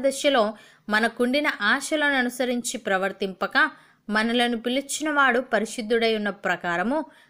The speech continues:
మనమును సమస్త ప్రవర్తనయందు పరిశుద్ధులమై ఉండవలసిన వారమై ఉన్నాము. పక్షపాతము లేకుండా క్రియలను బట్టి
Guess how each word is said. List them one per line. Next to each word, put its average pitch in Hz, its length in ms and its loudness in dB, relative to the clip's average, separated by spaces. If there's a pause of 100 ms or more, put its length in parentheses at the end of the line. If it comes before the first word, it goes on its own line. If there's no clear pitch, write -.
(140)
మనమును 277 520 0
సమస్త 240 520 -4
ప్రవర్తనయందు 240 880 0
పరిశుద్ధులమై 226 840 0
ఉండవలసిన 196 580 -2
వారమై 180 460 -2
ఉన్నాము. 202 400 -2 (420)
పక్షపాతము 269 680 0
లేకుండా 247 480 0
క్రియలను 196 580 -2
బట్టి 254 460 -2